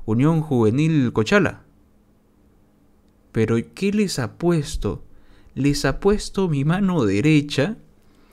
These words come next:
Les apuesto a que la policía ni el ministro del Castillo va a ir tras estos burros. Pero hey,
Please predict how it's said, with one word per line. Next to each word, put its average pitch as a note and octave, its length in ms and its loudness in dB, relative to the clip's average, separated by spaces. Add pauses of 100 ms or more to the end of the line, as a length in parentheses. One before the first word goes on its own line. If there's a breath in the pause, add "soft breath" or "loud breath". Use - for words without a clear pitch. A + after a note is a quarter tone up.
(320 soft breath)
Les C#3+ 200 0
apuesto G#3 400 4
a F3+ 120 -2
que C3+ 380 2
la A#2+ 260 2
policía E3+ 760 2
ni C3 120 0
el A#2 120 2
ministro C3+ 960 2
del A2 180 -2
Castillo E3 560 -2
va D3 80 2
a D#3 40 6
ir E3+ 180 2
tras B2+ 240 -2
estos C#3+ 320 -2
burros. F#2+ 580 -4 (2250)
Pero A#2 240 2
hey, B2 240 0